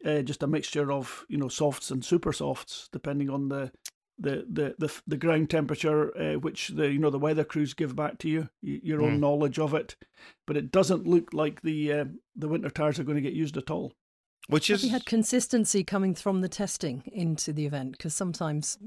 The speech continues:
Speaker 3: you know, in the past we've seen the testing
Speaker 1: I've
Speaker 3: taking
Speaker 1: only,
Speaker 3: place
Speaker 1: yeah.
Speaker 3: in, in completely reverse conditions.
Speaker 1: I've only
Speaker 2: I
Speaker 1: seen, uh, dry tests so far myself.
Speaker 2: There, there has been, there's been some rain around. Uh, I know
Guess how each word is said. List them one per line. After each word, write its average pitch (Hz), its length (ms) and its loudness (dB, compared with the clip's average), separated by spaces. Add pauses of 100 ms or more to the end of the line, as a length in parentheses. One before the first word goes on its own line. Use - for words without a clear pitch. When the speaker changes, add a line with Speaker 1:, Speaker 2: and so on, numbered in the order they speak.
(120)
Speaker 3:
you 170 300 -4
know, 165 80 -2
in 156 320 -2
the 160 60 0
past 160 320 -2
we've 151 120 -2
seen 165 240 0
the 160 80 0
testing 165 560 -2 (160)
Speaker 1:
I've 165 160 -6
Speaker 3:
taking 156 220 2
Speaker 1:
only, 160 120 0
Speaker 3:
place 165 320 0
Speaker 1:
yeah. 175 80 2
Speaker 3:
in, 175 100 2
in 190 200 2
completely 185 560 -2
reverse 175 400 0
conditions. 147 460 -2
Speaker 1:
I've 170 180 0
only 160 220 2
Speaker 2:
I 127 100 2
Speaker 1:
seen, 151 280 0
uh, 143 160 0 (180)
dry 165 240 2
tests - 460 -2
so 156 180 -2
far 139 260 -4
myself. 135 560 -2 (380)
Speaker 2:
There, 170 140 6
there 156 200 4
has 196 220 4
been, 170 240 2
there's 135 160 2
been 139 180 2
some 120 220 -2
rain 160 240 2
around. 151 480 -2 (300)
Uh, 123 520 2
I 127 80 -6
know 127 240 -4